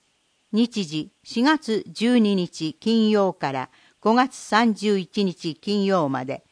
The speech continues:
毎週火曜日、金曜日の午後六時三十分から九時三十分。五月三日は除きます。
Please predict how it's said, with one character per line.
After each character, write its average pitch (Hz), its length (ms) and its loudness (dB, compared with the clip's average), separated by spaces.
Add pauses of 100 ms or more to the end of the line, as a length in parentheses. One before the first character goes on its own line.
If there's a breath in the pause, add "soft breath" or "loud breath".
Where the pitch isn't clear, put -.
(540 soft breath)
毎 233 300 4
週 156 380 -4
火 - 200 -2
曜 196 280 4
日、 147 260 -8 (160)
金 254 240 4
曜 226 260 4
日 156 140 -2
の 139 180 -4 (300 soft breath)
午 226 140 2
後 226 200 2
六 190 240 0
時 170 160 -4
三 233 320 0
十 240 180 -2
分 202 320 -2
か 143 160 -4
ら 135 220 -6
九 240 140 -2
時 196 140 -4
三 220 340 0
十 180 160 0
分。 - 360 -10 (760 soft breath)
五 214 120 0
月 269 300 0
三 208 200 0
日 190 200 2
は 160 180 2
除 185 360 0
き 156 100 -6
ま 143 140 -6
す。 - 240 -18